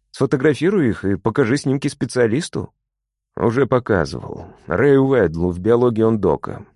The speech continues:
Так вот, Рэй утверждает, что это чистой воды фантазия, что на свете нет и никогда не было таких насекомых». Билл аккуратно собрал рисунки,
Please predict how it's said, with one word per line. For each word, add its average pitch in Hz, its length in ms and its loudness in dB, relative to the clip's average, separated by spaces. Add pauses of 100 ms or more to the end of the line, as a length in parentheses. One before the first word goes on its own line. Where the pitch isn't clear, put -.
(260)
Так 117 220 -2
вот, 127 240 2
Рэй 139 500 -2
утверждает, 110 720 0
что 117 120 -2
это 110 220 0
чистой 139 420 -2
воды 120 280 0
фантазия, 95 840 -2 (240)
что - 220 -4
на 117 180 2
свете 110 540 -2
нет 113 380 0
и 147 40 0
никогда 127 440 0
не 120 220 2
было 82 220 0
таких 107 360 -2
насекомых». 80 800 -6 (800)
Билл 98 320 0
аккуратно 104 440 0
собрал 107 400 0
рисунки, 160 540 -4